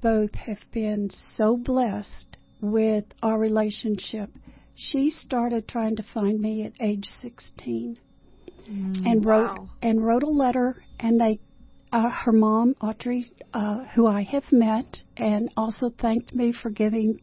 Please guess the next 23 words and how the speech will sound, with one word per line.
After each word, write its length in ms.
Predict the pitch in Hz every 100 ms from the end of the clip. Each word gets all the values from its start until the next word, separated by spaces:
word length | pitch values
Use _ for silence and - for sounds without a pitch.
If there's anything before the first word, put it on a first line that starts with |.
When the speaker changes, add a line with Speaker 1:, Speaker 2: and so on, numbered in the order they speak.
| -
Speaker 1:
them 240 | 214 214
the 80 | -
gift 460 | 220 220 214 - -
of 100 | - -
Susan. 380 | 220 202 233 320 -
Speaker 2:
Mm. 720 | 208 196 190 185 180 180 185 196
Speaker 1:
Um, 500 | - 220 214 202 202 - -
it's 240 | 247 -
just 280 | - 294 - - -
been 420 | 247 247 240 226 -
amazing. 720 | 220 208 214 220 214 208 185 - - - - - - - - - -
Um, 520 | 240 226 202 190 180 226 _ _ - - - _
Susan 500 | - - 277 294 302
and 160 | 269 233
I 220 | 214 208 - -
act 440 | 214 208 196 - -
like 400 | 202 202 196 - - -
we've 240 | 226 233
been 280 | 226 202 202
mother-daughter 840 | 202 214 208 196 202 202 202 190 196 -
her 300 | - 214 202
entire 460 | 190 - 208 185 185
life. 380 | 185 196 202